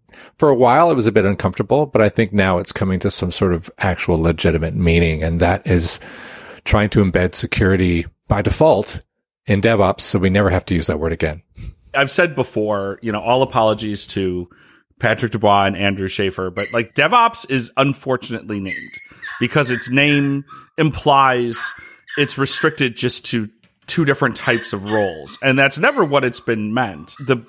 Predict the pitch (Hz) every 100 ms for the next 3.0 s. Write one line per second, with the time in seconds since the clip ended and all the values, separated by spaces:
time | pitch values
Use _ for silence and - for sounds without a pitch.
0 | - 160 143 131 139 123 143 135 127 113
1 | 110 104 - - 117 - - 139 123 127
2 | 123 113 110 - 113 - 104 101 -